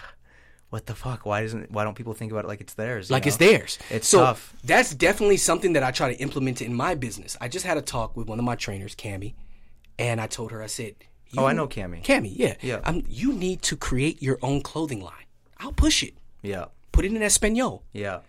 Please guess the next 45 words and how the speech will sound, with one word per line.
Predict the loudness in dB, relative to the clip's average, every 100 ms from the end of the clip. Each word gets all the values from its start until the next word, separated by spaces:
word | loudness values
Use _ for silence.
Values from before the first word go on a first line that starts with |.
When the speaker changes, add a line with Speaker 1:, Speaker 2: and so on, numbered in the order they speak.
| -20 -2
Speaker 2:
Say | 4 4 6
Untamed | 4 4 0 0 0
in | 2
Espanol, | 2 2 2 2 2 0 -8 -20 -14
and | -12
that's | -6 -4
your | -2
clothing | 4 4 4 -2
line. | -6 -16 -20 -20 -20 -20 -20 -20 -12 0
And | 6
you'll | 8
make | 8 6
revenue | 2 0 -2 -6
off | -8 -12
of |
that." | -14 -10
Speaker 1:
Yeah. | -6 -6 -8 -16 -20 -20 -6 0
Speaker 2:
Because | 6 6
my | 6 4 2
goal | 2 2 4 0
is | 0
to | -6
teach | -6 -6 -4
my | -2 -4 -4
team | -4 0 4 4 2 -6 -20 -20 0
how | 4 4
to |
fish. | 4 6 6 6 2 2 -8 -14
Speaker 1:
Yeah. | -8 -8 -6
Speaker 2:
I | -2
don't | 2
wanna | 6 4
keep | 2 -6
fishing | 0 2 2 0
for | 0
them. | 0 0 -8
Speaker 1:
Yeah, | -8 0
Speaker 2:
And | 4
I | 4
Speaker 1:
right. |
Speaker 2:
gotta | 4 2
feed | 2 0 4
them | 4
every | 6 4 2
time. | 2 2